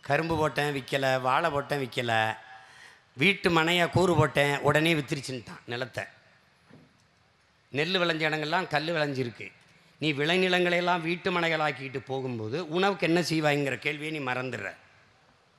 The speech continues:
நீ சந்திர மண்டலத்துக்கு சந்திராயனை அனுப்புனாலும், விஞ்ஞானி சந்திர மண்டலத்துக்கு சந்திராயனை அனுப்பலாம், ஆனா விஞ்ஞானிக்கு சோறு விவசாயி தான் அனுப்பணும். அதை நல்லா கவனத்துல வச்சுக்கணும்.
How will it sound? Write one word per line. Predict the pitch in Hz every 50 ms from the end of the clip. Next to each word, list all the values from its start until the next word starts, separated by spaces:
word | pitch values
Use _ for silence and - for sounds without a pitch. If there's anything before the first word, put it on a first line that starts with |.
| _ _ _ _ _ _ _ _ _ _ _ _ _ _ _ _ _ _ _ _ _ _ _ _ _ _ _ _ _ _ _ _ _ - _
நீ | 123 135 143
சந்திர | 139 - - 147 156 170 180 190 190
மண்டலத்துக்கு | 185 185 180 175 175 170 165 - - 151 165 180 -
சந்திராயனை | - 156 165 175 185 185 185 185 180 180 175
அனுப்புனாலும், | 170 165 - 165 160 156 151 139 135 139 160 175 185 180 180 - - - - - - - _ _ _ _ _ - - - - - -
விஞ்ஞானி | 147 175 208 220 214 208 208 208 202 196 202 202 220 208 - - - - - - - - - - - - _ _
சந்திர | - 160 175 185 208 214
மண்டலத்துக்கு | 208 202 202 190 190 190 170 - 190 180
சந்திராயனை | 175 185 185 190 185 180
அனுப்பலாம், | 175 175 - 170 151 139 117 104 - -
ஆனா | 127 135 139
விஞ்ஞானிக்கு | 135 135 143 156 175 185 185 180 180 160 156 -
சோறு | - 160 156 165 165
விவசாயி | 156 139 139 160 160 - 165 160 165
தான் | 160 160 156 143
அனுப்பணும். | 131 117 131 113 104 98 - - - - - - -
அதை | - 117 120 127
நல்லா | 131 135 147 156 156
கவனத்துல | 143 - 139 139 139 123 135 123 120
வச்சுக்கணும். | - - 101 104 104 92 92